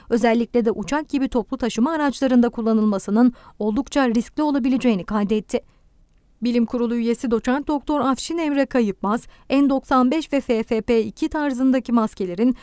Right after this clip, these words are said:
sağlık çalışanları için tasarlandığını belirterek şu uyarılarda bulundu.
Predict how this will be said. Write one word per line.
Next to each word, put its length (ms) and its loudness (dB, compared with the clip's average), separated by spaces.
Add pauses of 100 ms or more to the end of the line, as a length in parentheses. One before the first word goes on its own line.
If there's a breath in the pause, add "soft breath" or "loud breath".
(100)
sağlık 380 0
çalışanları 580 0
için 280 0
tasarlandığını 840 2
belirterek 580 -4 (180 soft breath)
şu 160 -10
uyarılarda 640 0
bulundu. 400 -2